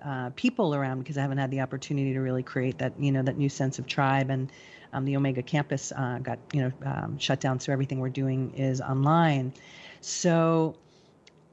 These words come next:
it's been a combination of getting even deeper into my comfort with my own company, which I've always been pretty good at. I didn't know I had to go deeper.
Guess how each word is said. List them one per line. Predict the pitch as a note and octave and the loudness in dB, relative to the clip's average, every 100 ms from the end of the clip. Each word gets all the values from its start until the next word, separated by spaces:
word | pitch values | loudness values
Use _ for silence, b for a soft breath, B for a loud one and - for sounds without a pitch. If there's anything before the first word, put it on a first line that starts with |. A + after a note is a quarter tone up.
| _ - | _ -4
it's | F3 | -4
been | - A#3+ | -2 0
a | A#3+ | 0
combination | A3+ G#3+ G3 F#3 E3+ F3 - E3+ D#3+ | -2 0 2 2 2 0 0 0 0
of | - D#3 D#3 D#3 D3+ D3 D3 - _ - | 0 2 4 2 0 -4 -10 -18 _ 0
getting | D#3+ D3+ D3+ D3+ - | 2 2 2 0 0
even | D#3+ D#3 D3+ D3 C#3+ | 2 2 2 0 0
deeper | C#3 D3+ D#3 F3 | 0 0 2 0
into | - D#3 D3 - D#3 D3 D3 D3 C#3+ | 0 0 0 0 0 4 4 4 4
my | C3+ C#3 | 4 2
comfort | C3+ D#3+ D3 D#3+ | 2 0 0 0
with | C#3 D3+ | 0 0
my | E3 E3 | 2 2
own | E3+ | 2
company, | - C#3+ C3+ C#3+ C#3+ | 2 -2 0 0 2
which | C#3+ D#3 | 2 2
I've | C#3+ | 2
always | D#3 F3+ G3 | 4 4 4
been | - E3 | 2 -2
pretty | D3+ - D3+ C#3+ | -2 -2 -2 -2
good | C3 C#3 | 0 2
at. | D3+ E3 E3+ | 4 4 2
I | C#3+ | -2
didn't | D3 D3+ C3+ | -4 -4 -4
know | C#3 C#3+ D#3 | -2 0 0
I | D#3+ D#3 | 0 0
had | D#3+ D#3+ | -2 -2
to | E3 | -4
go | E3 E3 | -4 -4
deeper. | D#3+ E3+ E3+ F3 F3+ | -2 -2 0 2 2